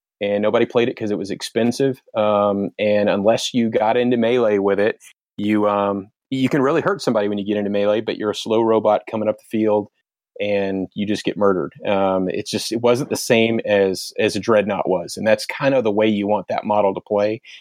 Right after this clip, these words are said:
You want it to be able to go toe to toe with a Dreadnought. And what they've done to fix the model in the last fac was they gave it a template attack on its two graviton hammers, kinda like the, the Calyx, which is the, um, the grav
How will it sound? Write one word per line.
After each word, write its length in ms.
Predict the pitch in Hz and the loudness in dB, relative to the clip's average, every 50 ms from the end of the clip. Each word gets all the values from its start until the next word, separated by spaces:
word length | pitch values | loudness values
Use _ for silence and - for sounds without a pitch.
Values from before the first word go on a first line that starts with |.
| _ - | _ -4
You 100 | 110 107 | 0 2
want 140 | 110 110 113 | 2 4 2
it 100 | 107 - | 2 0
to 60 | 104 | -2
be 120 | 98 104 101 | -2 2 2
able 120 | 101 101 | 2 2
to 80 | 95 98 | 0 0
go 160 | 101 101 101 | 0 0 0
toe 200 | - - 113 110 | 0 0 2 2
to 80 | 107 104 | 2 2
toe 160 | - 113 110 | 0 0 2
with 100 | 110 104 | 2 0
a 40 | 101 | -2
Dreadnought. 540 | 107 110 110 107 107 117 113 120 127 120 - _ - - - - _ _ _ - - | 0 0 0 0 2 2 2 2 2 0 -2 _ -16 -20 -20 -20 _ _ _ -4 0
And 180 | 110 107 107 | 2 2 2
what 160 | 117 113 - | 2 0 2
they've 220 | - 113 107 98 101 | 2 0 0 0 0
done 300 | - 113 113 123 139 147 | 0 2 4 4 2 2
to 60 | 139 | 0
fix 400 | 127 - - 123 120 120 - - | -2 -2 0 -2 -2 -2 -2 -2
the 100 | - 147 | 0 2
model 440 | 131 135 135 135 135 127 113 104 101 | 2 4 4 4 4 4 2 2 2
in 80 | 101 101 | 0 0
the 80 | 92 | 0
last 400 | 95 104 107 104 110 107 - - | 0 2 2 2 0 -2 -6 -4
fac 380 | - 131 127 120 107 101 - - - _ _ _ _ _ _ _ _ - | -2 0 0 0 -2 -6 -8 -12 -16 _ _ _ _ _ _ _ _ -4
was 300 | - 107 104 101 98 - | 0 2 2 2 2 0
they 140 | - 104 98 | 0 -2 0
gave 240 | - 110 107 104 104 | 0 0 0 2 2
it 60 | 104 101 | 0 -4
a 40 | |
template 420 | - - - 123 107 - 104 98 90 | -4 -4 -4 -4 -2 0 0 0 0
attack 420 | 87 - - 92 82 82 - - - _ _ - | -2 -2 -2 -2 -2 -2 -4 -14 -16 _ _ -6
on 200 | - 113 107 104 | 0 2 2 4
its 180 | 104 - - - | 2 0 -2 -4
two 180 | - 110 101 | -2 -2 -2
graviton 520 | 85 95 98 98 95 92 - 101 - - - | 0 0 0 0 0 -2 -2 -2 -4 -2 -2
hammers, 340 | - 104 - - - - - | -4 -4 -4 -4 -6 -8 -6
kinda 220 | - - 110 104 | -2 -2 0 2
like 220 | 104 104 98 - - | 2 2 2 0 0
the, 300 | 101 95 90 87 90 - - | 2 2 2 2 0 -2 0
the 80 | - 90 | -2 -2
Calyx, 640 | - - - 117 113 110 101 80 - - - - - _ _ _ _ _ _ _ | -2 0 0 2 4 4 2 2 0 -4 -10 -14 -14 _ _ _ _ _ _ _
which 260 | - 104 98 98 - - | -6 -4 -4 -4 -2 -2
is 240 | 98 101 98 - | -2 -2 -2 -2
the, 260 | - 104 104 101 98 92 | -2 -2 -2 0 0 0
um, 440 | 92 90 90 90 90 90 90 90 - _ - | 0 0 0 -2 -2 -4 -4 -8 -12 _ -2
the 100 | 98 98 | -2 -2
grav 560 | 95 - 107 107 107 107 107 104 104 101 90 | 0 2 2 4 4 4 6 4 4 2 0